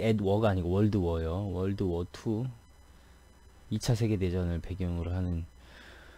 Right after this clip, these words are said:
요게 이제 뭐 십일월 사 일에, 항상 얘네들은 십일월에 나오더라고요. 이천십오 년 때도 십일월, 이천십육 년, 하면서 봐. 이천십사 년, 이천십사 년 십일월에 뭐가 나왔더라?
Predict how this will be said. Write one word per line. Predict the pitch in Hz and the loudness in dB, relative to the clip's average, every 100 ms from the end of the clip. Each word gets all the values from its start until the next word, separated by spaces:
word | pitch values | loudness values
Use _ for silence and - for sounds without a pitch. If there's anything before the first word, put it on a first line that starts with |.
| - - - - - - 120 | -20 -20 -20 -20 -20 -8 -2
요게 | 139 156 | 2 6
이제 | 139 131 | 6 8
뭐 | 135 131 | 8 8
십일월 | - 185 196 165 | 4 4 6 6
사 | 123 123 | 6 6
일에, | 127 | 6
항상 | 127 190 233 196 | 4 6 6 8
얘네들은 | 139 151 160 | 8 8 6
십일월에 | 151 - 269 294 233 | 4 4 6 8 8
나오더라고요. | 165 117 107 98 92 85 87 | 8 8 6 4 2 2 2
이천십오 | 107 104 - 135 120 - 208 220 | 2 2 4 6 6 4 6 8
년 | 190 151 123 | 8 8 6
때도 | 107 117 104 107 | 6 6 6 4
십일월, | - 196 165 120 104 104 101 98 | 4 2 4 6 8 8 8 6
이천십육 | 98 - 110 117 127 117 | 4 2 0 2 4 4
년, | 107 95 98 95 - - - - - - | 4 4 2 0 -4 -20 -20 -20 -20 -4
하면서 | 117 101 90 | -2 0 0
봐. | 82 | 0
이천십사 | 85 107 143 120 - - - 180 | 0 0 2 2 0 -8 2 4
년, | 160 90 82 - - - - - | 4 2 -2 -8 -20 -20 -20 -2
이천십사 | 113 135 190 175 - - 214 | 0 2 4 4 2 4 6
년 | 202 185 175 165 156 147 | 8 8 8 6 6 4
십일월에 | - 170 160 147 | 4 4 6 6
뭐가 | 131 95 110 | 6 4 2
나왔더라? | 101 87 - 131 | 0 -4 -4 -4